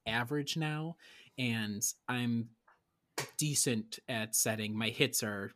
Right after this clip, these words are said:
relatively mediocre, and I can't block, uh, worth my life. So, um, I'm an average player at best, but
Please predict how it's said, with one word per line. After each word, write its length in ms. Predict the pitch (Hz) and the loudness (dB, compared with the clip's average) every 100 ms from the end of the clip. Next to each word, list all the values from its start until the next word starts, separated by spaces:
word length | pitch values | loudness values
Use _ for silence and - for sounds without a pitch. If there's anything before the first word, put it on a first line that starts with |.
| _ 123 | _ -4
relatively 560 | 117 101 - 110 104 | -4 -2 -4 -6 -6
mediocre, 500 | 98 101 98 92 - | -6 -6 -6 -8 -8
and 100 | 98 | -6
I 80 | 101 | -4
can't 300 | - 101 95 | -4 -8 -8
block, 360 | 101 90 98 - - | -10 -8 -10 -14 -12
uh, 260 | 107 87 107 - | -10 -8 -10 -10
worth 280 | 120 101 - | -10 -10 -10
my 140 | 110 90 | -10 -8
life. 300 | 90 87 - | -10 -12 -6
So, 360 | - 107 95 - - - - | -4 -2 -6 -14 -18 -18 -8
um, 160 | 110 107 - | -8 -2 2
I'm 160 | 170 | 4
an 140 | 170 147 - - | 4 2 -6 -4
average 500 | 127 131 131 123 - | 2 4 2 0 -2
player 320 | 139 131 127 | 0 2 2
at 240 | 117 113 | 0 -4
best, 380 | - 113 135 - - | -2 -2 -2 -4 -6
but 220 | 110 | -6